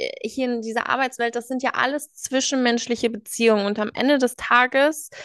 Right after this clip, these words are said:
ist dein Unternehmen auch nur das, welche Menschen damit sind. Das bedeutet auch so ein Unternehmen, auch so Unternehmensbeziehungen, das sind alles von Menschen gemacht.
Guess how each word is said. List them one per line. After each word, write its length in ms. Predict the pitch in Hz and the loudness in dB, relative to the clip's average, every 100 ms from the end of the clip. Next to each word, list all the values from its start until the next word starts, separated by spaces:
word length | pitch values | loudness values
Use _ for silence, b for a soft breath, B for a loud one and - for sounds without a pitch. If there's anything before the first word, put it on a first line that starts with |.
| B B | B B
ist 160 | - 220 | -8 2
dein 180 | 233 226 | 4 4
Unternehmen 680 | 226 233 220 240 262 277 254 | 0 -2 0 2 2 0 0
auch 260 | 220 - | -2 -2
nur 480 | 226 220 214 214 220 _ _ _ | -4 -2 0 0 -2 _ _ _
das, 560 | - 214 262 - - - _ _ _ _ _ _ - _ _ | 0 0 0 -8 -14 -16 _ _ _ _ _ _ -20 _ _
welche 240 | 190 208 220 | -2 -2 -2
Menschen 480 | 208 214 214 220 | -2 -2 -2 -2
damit 320 | 208 - 208 - | -2 -6 -8 -8
sind. 200 | 196 208 | -6 -6
Das 120 | 208 | -4
bedeutet 440 | 214 208 220 - | -2 0 -2 -2
auch 100 | 214 | -4
so 120 | 214 | -2
ein 80 | 220 | -6
Unternehmen, 520 | - 226 220 233 247 | -6 -6 -2 2 2
auch 100 | - | -2
so 100 | 214 | -6
Unternehmensbeziehungen, 840 | - 226 226 247 254 - - 208 208 | -10 -8 -2 0 -2 -6 -6 -4 -4
das 100 | 214 | -4
sind 140 | 233 - | -6 0
alles 440 | 262 302 349 359 - B B _ _ | 0 2 0 -2 -12 B B _ _
von 220 | 240 233 | 0 2
Menschen 560 | 220 226 247 - 254 233 | 4 4 2 -2 -4 -4
gemacht. 720 | 220 214 226 381 - - - | -4 2 2 2 -6 -14 -16